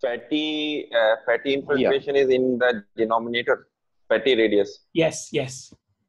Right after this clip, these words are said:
Speaker 3: So you, you will have, if it is more nearer to one, then you can actually repair them. If it's less than or more towards the zero, then it's not repairable, okay? And you can see the same thing here. This is, uh, uh,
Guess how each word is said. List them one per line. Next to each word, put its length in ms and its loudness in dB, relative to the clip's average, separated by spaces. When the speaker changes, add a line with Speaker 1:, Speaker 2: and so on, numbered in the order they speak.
Speaker 3:
So 200 -8
you, 300 -8
you 100 2
will 140 2
have, 320 -2
if 140 -4
it 140 0
is 100 -4
more 440 2
nearer 320 4
to 120 2
one, 460 0
then 160 -4
you 100 -4
can 120 -4
actually 360 -4
repair 300 2
them. 180 -4
If 160 -6
it's 140 -8
less 240 -2
than 260 -6
or 180 -4
more 280 2
towards 440 0
the 120 -2
zero, 320 0
then 160 -4
it's 260 -8
not 120 -4
repairable, 600 -6
okay? 300 -8
And 100 -6
you 80 -6
can 100 -2
see 200 2
the 80 4
same 320 4
thing 180 -2
here. 460 0
This 260 -2
is, 280 0
uh, 40 0
uh, 640 0